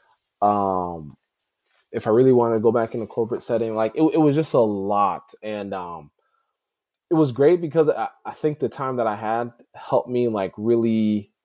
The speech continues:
figure that out. Um, what I, what I really wanted to do to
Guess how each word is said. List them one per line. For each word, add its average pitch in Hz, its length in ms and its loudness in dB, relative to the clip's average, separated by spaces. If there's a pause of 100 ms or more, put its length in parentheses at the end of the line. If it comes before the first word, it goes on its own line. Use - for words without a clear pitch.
(340)
figure 113 320 2
that 90 280 0
out. 78 280 -6 (640)
Um, 82 640 -14 (720)
what 120 140 2
I, 104 80 -2 (440)
what 131 140 2
I 127 40 6
really 117 360 2
wanted 113 380 -4
to 113 100 -10
do 110 580 -4 (680)
to 101 800 2